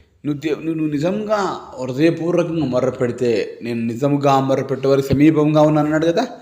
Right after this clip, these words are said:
నువ్వు నిజంగా హృదయపూర్వకంగా మొర్ర పెట్టగలిగితే, నా దేవుడు నీ ప్రార్థన విని, నీ పనులు, నీ సహాయ పనులు జ్ఞాపకార్థంగా దేవుడు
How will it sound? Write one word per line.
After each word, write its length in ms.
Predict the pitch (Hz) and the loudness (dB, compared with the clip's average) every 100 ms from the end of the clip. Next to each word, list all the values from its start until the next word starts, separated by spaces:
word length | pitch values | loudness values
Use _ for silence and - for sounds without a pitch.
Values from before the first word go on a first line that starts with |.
| - - _ - | -20 -20 _ -10
నువ్వు 140 | 131 123 | -8 -4
నిజంగా 320 | 170 214 180 | -4 -2 -2
హృదయపూర్వకంగా 680 | 139 147 196 - 165 147 135 | -2 0 -2 0 -4 -2 -2
మొర్ర 140 | 127 | -4
పెట్టగలిగితే, 760 | 120 127 110 107 101 104 90 - _ _ _ 98 | -4 -6 -6 -6 -4 -6 -6 -10 _ _ _ -10
నా 100 | 101 | -6
దేవుడు 280 | 107 101 | -6 -6
నీ 140 | 101 107 | -6 -8
ప్రార్థన 680 | 107 113 110 107 104 104 92 | -6 -2 -2 -2 -6 -8 -6
విని, 360 | 127 127 117 98 - - _ _ - | -2 -2 -4 -8 -12 -20 _ _ -18
నీ 1080 | 104 110 131 139 143 139 135 127 117 110 104 - - 135 | -12 -6 -2 2 4 4 4 2 -4 -8 -12 -20 -10 -4
పనులు, 360 | 131 139 123 | 0 2 2
నీ 180 | 113 113 | 0 -6
సహాయ 420 | - 117 131 131 | -6 -4 0 0
పనులు 480 | 131 131 127 120 107 | 0 -2 -2 -4 -4
జ్ఞాపకార్థంగా 800 | 98 113 123 - 135 127 135 123 | -2 -2 -2 0 0 0 -4 -4
దేవుడు 420 | 123 131 127 113 | -2 -2 -2 -8